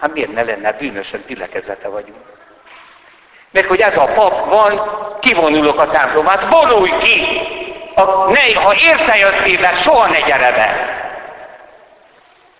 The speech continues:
Ha egyetlen bűnös pap vagy bűnös hívő miatt, mint itt is vannak a városban, hogy én nem megyek, mert oda nem megyek a bűnösök közé, akkor ne is gyere.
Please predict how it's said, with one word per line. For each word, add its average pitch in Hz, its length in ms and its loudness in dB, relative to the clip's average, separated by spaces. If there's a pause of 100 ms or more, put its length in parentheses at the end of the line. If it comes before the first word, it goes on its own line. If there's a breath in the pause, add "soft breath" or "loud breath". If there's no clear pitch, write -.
Ha - 100 0
egyetlen 214 680 2
bűnös 247 480 2
pap 226 320 2
vagy 185 200 2
bűnös 226 480 2
hívő 185 360 2
miatt, 170 280 0
mint 196 180 -2
itt 269 200 0
is 196 160 -4
vannak 170 300 2
a 165 80 4
városban, 151 640 2 (180 loud breath)
hogy 208 180 2
én 214 180 2
nem 262 220 2
megyek, 180 800 -2
mert 190 240 2
oda 233 220 4
nem 214 220 2
megyek 151 360 0
a 147 120 2
bűnösök 190 600 -2
közé, 107 440 -4 (420)
akkor - 300 -6
ne 165 100 -4
is - 240 -8
gyere. 139 320 -6